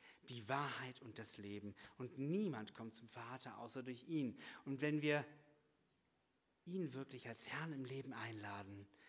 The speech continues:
dann sind wir Gottes Kinder. So wie es in Johannes eins, Vers zwölf heißt, „So viele ihn aber aufnahmen,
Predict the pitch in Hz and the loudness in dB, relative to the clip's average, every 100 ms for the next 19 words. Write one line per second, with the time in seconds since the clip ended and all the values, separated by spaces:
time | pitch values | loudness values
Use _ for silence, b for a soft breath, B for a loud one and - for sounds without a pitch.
0 | B - 101 113 110 107 - 135 135 139 | B -8 -6 -6 -4 -6 -2 -4 -4 -4
1 | - - 170 120 107 127 185 196 151 156 | -4 0 0 0 0 2 4 4 4 4
2 | 147 127 147 156 - 143 165 - 160 - | 6 4 4 2 2 0 0 0 0 0
3 | - 160 170 139 135 139 170 160 - 233 | 6 6 6 2 2 2 2 2 2 4
4 | 302 285 220 196 170 135 160 185 - 160 | 6 6 4 4 4 6 4 4 6 10
5 | 165 | 10